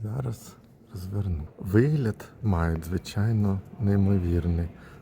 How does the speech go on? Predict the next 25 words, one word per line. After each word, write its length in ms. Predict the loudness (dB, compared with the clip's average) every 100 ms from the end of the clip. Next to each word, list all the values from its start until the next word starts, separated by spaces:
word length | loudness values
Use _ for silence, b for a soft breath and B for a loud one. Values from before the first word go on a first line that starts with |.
| -18
Такі 220 | -8 -2
маленькі 560 | 0 2 2 0 -2 0
люди 440 | 2 2 0 -2 -4 B B B B -16
і 40 | -10
такі 400 | -8 -8 -2 -2
величезні 800 | -2 -4 -6 2 2 4 4
вітражі. 560 | 2 0 0 0 -2 -6 -8 B B B B B -16 -6
Але, 500 | -2 2 2 2 -2 -8
звичайно, 840 | -8 -8 -4 -2 -2 0 0 -2 -4
сам 360 | -6 -2 2 2
вітраж, 580 | 0 -2 0 0 0 -8 B B B -20 -6
можливо, 600 | -2 0 4 4 4 2
і 120 | 2
не 160 | 2 4
грав 360 | 2 -2 -2
би 180 | -4 -6 -6
так, 360 | -6 -6 -8 -18 B B B -6
якщо 540 | -6 -8 -4 0 2
би 260 | 2 2 2 -2
не 120 | -2
була 440 | 2 2 4 2
та 260 | 0 0 2
рама 400 | 4 4 4 -2
зроблена 580 | -4 -2 -2 -2 -2 -4
так 200 | -6